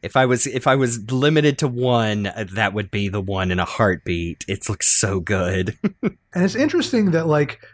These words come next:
Speaker 2: the models for the characters are actually pre-, they're not exactly the same, but they are pretty close to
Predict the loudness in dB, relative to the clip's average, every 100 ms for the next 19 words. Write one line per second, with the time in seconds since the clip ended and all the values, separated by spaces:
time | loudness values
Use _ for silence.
0 | _ 0 2 4 2 4 4 2 0 -4
1 | -12 -2 2 2 4 2 0 -2 0 0
2 | 0 2 2 0 0 2 2 0 -6 -20
3 | -20 _ -2 0 2 2 0 0 -10 -18
4 | -6 -2 0 -2 -2 2 4 2 2 0
5 | 0 2 2 2 2 0 2 2 4 4
6 | 2 0 -6 -2 2 2 0 0 2 2
7 | -4 0 2 2 2